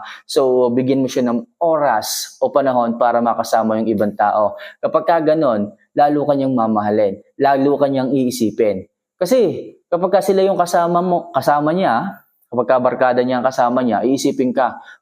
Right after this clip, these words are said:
"Ah, namimiss ko nitong tao na to. So, nawawala na yung kakulitan, namimiss ko na yung kakulitan ng tao na to, namimiss ko na habang sila yung kasama niya."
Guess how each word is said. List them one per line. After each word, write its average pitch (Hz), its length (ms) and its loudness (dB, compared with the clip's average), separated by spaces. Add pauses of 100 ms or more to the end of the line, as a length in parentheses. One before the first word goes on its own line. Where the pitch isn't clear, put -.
(120)
"Ah, 139 240 2
namimiss 160 480 0
ko 160 80 0
nitong 151 320 -4
tao 131 240 0
na 131 160 -2
to. 139 320 0
So, 120 400 0
nawawala 120 480 2
na 120 160 0
yung 120 80 -2
kakulitan, 123 640 0
namimiss 120 320 -2
ko 123 80 -4
na 117 160 0
yung 113 80 -6
kakulitan 113 480 -2
ng 113 80 -2
tao 113 320 0
na 117 80 -2
to, 117 80 -4
namimiss 110 480 -4
ko 123 80 -2
na 101 240 -2 (240)
habang 120 400 0 (160)
sila 147 400 0
yung 131 160 0
kasama 95 400 -2
niya." 101 320 -2